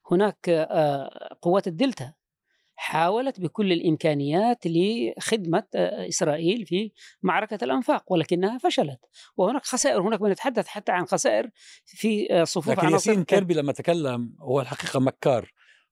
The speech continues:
Speaker 2: هو كان يقول: "نريد لحماس أن تصبح مثل القاعدة وداعش". هم ما انتهوا،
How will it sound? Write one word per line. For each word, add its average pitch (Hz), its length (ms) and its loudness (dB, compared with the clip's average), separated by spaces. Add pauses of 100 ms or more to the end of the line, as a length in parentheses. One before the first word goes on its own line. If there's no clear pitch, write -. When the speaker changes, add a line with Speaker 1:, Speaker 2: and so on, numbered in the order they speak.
(120)
Speaker 2:
هو 143 120 4
كان 151 200 2
يقول: 156 440 2
"نريد 147 320 2
لحماس 143 720 0
أن 127 100 -4
تصبح 151 380 -8
مثل 147 240 -6
القاعدة 139 480 -2
وداعش". 131 680 0 (420)
هم 170 220 2
ما 208 120 6
انتهوا، 175 500 2